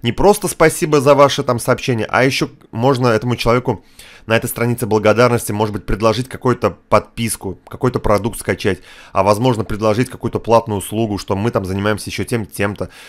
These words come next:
мы находимся там в социальных сетях и так далее, чтобы как бы фактор доверия как-то еще подкрепить. То есть на страницу благодарности мы можем использовать еще с умом. Если у вас есть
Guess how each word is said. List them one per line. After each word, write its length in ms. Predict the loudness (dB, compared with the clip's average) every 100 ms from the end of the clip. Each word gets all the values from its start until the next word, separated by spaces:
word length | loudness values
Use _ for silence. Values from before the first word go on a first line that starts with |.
| -6
мы 120 | 0
находимся 540 | 2 2 2 0 -4 -4
там 240 | -4 -4 -10 _
в 80 | -8
социальных 440 | -4 2 4 4 0
сетях 440 | -6 2 2 2
и 20 |
так 180 | -2 2
далее, 240 | 2 2
чтобы 360 | 0 -4 -4 -6
как 240 | -6 -6
бы 80 | -6
фактор 360 | -2 -2 -2 -2
доверия 520 | 0 2 2 0 -6 _ _ _ -20 _ _ _
как-то 260 | -8 -4
еще 220 | -4 -2
подкрепить. 480 | -4 -2 -4 -2 -2
То 80 | -2
есть 120 | -2
на 100 | -6
страницу 360 | -2 -2 -2 -4
благодарности 640 | 0 2 4 2 0 -2
мы 100 | -2
можем 320 | 0 0 0
использовать 440 | -4 -4 -4 -4 -6
еще 200 | -4 -2
с 80 | -2
умом. 300 | -2 -4 -8 -20 -20 -20 -4
Если 340 | 2 2 4 0
у 100 | 4
вас 240 | 2 2
есть 360 | 0 0 0